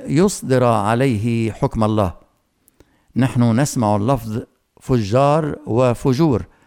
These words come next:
أربع مرات في آية واحدة، ونسمع ونقرأ عن الدينونة التي كانت ستأتي على البشرية بسبب شر البشرية وفجورها. ترى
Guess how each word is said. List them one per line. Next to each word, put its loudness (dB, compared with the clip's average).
أربع 2
مرات 2
في -2
آية 0
واحدة، 0
ونسمع 2
ونقرأ 0
عن 2
الدينونة 2
التي 0
كانت 0
ستأتي -2
على 0
البشرية 0
بسبب 0
شر 0
البشرية 0
وفجورها. 0
ترى 2